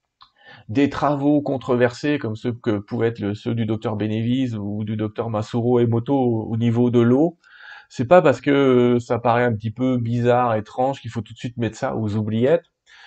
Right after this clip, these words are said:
Je, voilà, parce que vous savez qu'au début, quand Pierre et Marie Curie ont travaillé sur ce qu'était la, la radioactivité, qui aujourd'hui devient la radiothérapie, même si eux, les pauvres, en sont morts, parce qu'ils se sont surexposés à ça.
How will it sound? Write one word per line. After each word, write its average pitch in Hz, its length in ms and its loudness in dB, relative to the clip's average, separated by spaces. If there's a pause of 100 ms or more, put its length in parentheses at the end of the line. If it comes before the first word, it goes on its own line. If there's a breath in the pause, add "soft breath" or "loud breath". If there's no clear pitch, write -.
(280 loud breath)
Je, 107 800 0
voilà, 131 300 4
parce 107 140 -6
que - 80 -20
vous 107 40 -20
savez 127 240 4
qu'au 113 320 0
début, 120 320 2
quand 117 160 0
Pierre 131 260 2
et 117 60 2
Marie 117 260 0
Curie 135 280 0
ont 113 120 -2
travaillé 113 680 0 (600)
sur 104 340 -4
ce - 80 -16
qu'était 120 280 0
la, 104 260 2
la 98 140 0
radioactivité, 117 1040 -2 (380 soft breath)
qui 123 120 -4
aujourd'hui 120 360 0
devient 113 320 0
la 110 100 0
radiothérapie, 110 680 0
même 104 180 0
si 123 200 -2
eux, 131 80 4
les 104 160 0
pauvres, 120 280 -2
en 95 80 -2
sont 110 220 -4
morts, 185 320 0
parce - 140 -12
qu'ils 110 120 -14
se 104 120 -6
sont 104 160 -4
surexposés 117 580 -2
à 98 80 4
ça. - 260 -2